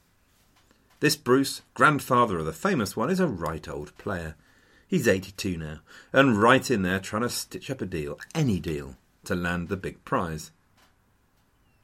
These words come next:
But sure as eggs is eggs, the game was up. Floris and Bruce had lost, and Balliol was the winner. The result of the jury was announced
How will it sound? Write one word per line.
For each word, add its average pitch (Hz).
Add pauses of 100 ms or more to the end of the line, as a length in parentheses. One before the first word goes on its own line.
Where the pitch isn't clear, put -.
(800)
But 190
sure 170
as 143
eggs 143
is 120
eggs, 90
the 101
game 69
was 80
up. - (600)
Floris 139
and 71
Bruce 120
had 73
lost, 98
and 139
Balliol 90
was 73
the 85
winner. 85 (1080)
The 95
result 127
of 98
the 85
jury 160
was 95
announced 113